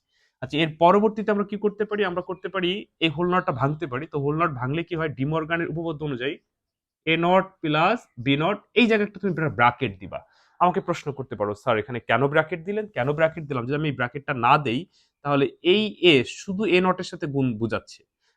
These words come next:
but এই এ তো সবার সাথে গুণ আকারে ছিল। তো এখানে ভিতরে প্লাস চলে আসার কারণে সবার সাথে কিন্তু বোঝাচ্ছে না। যদি আমি এখানে ব্র্যাকেট ব্যবহার করি, তাহলে কিন্তু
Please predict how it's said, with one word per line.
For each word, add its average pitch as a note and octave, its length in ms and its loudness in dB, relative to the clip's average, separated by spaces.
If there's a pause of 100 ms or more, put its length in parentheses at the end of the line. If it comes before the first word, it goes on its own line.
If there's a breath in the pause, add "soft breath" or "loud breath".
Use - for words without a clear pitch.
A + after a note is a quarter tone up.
(120)
but C#3 160 8 (240)
এই F#3 140 4 (100)
এ F#3+ 120 4
তো E3 220 0
সবার G3 320 0
সাথে F#3 280 -2
গুণ D3 260 -2
আকারে C3+ 300 0
ছিল। G2 200 -8 (380 soft breath)
তো D3 60 0
এখানে F3 320 2
ভিতরে A#2 440 0
প্লাস D#3+ 300 4 (100)
চলে F#3 160 0
আসার F3 180 -4
কারণে F#3 320 2 (160)
সবার E3+ 140 0
সাথে E3+ 200 -6
কিন্তু F3+ 180 -4
বোঝাচ্ছে C#3 440 0
না। A3+ 180 -6 (300)
যদি B3+ 240 6
আমি B3+ 100 6
এখানে A3 220 0
ব্র্যাকেট C3 480 2
ব্যবহার B2+ 320 0
করি, D#3+ 260 -6
তাহলে C3 260 -6
কিন্তু A2+ 340 -8